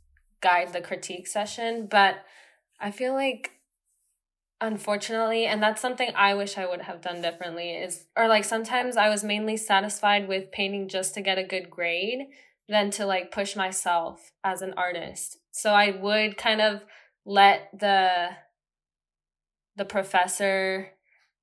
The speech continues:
whatever he said, I would kind of let that sway my painting. Not necessarily, obviously, like, not my mood,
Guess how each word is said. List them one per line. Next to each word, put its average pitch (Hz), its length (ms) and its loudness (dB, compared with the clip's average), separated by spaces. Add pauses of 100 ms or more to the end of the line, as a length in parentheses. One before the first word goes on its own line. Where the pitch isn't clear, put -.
whatever 208 420 4
he 208 180 -4
said, 185 380 2
I 185 120 4
would 185 300 -2
kind 196 200 -4
of 185 180 -8
let 175 260 0
that 170 220 2
sway 190 800 0 (640)
my 180 840 -4 (480)
painting. 196 320 -2
Not 208 140 4
necessarily, 226 540 -2
obviously, 196 340 -6
like, 170 180 -10
not 190 180 -4
my 190 180 -4
mood, 175 440 -6